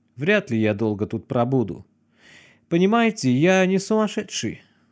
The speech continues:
Я просто немного запутался. Столько всего в голове.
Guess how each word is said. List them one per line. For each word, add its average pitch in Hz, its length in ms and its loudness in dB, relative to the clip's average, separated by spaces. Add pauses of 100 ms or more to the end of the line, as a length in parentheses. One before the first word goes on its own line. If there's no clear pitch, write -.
(180)
Я 139 160 -2
просто 202 460 -2
немного 127 500 0
запутался. 117 800 -4 (720)
Столько 196 480 -2
всего 160 380 -2
в 131 40 -6
голове. 110 520 -6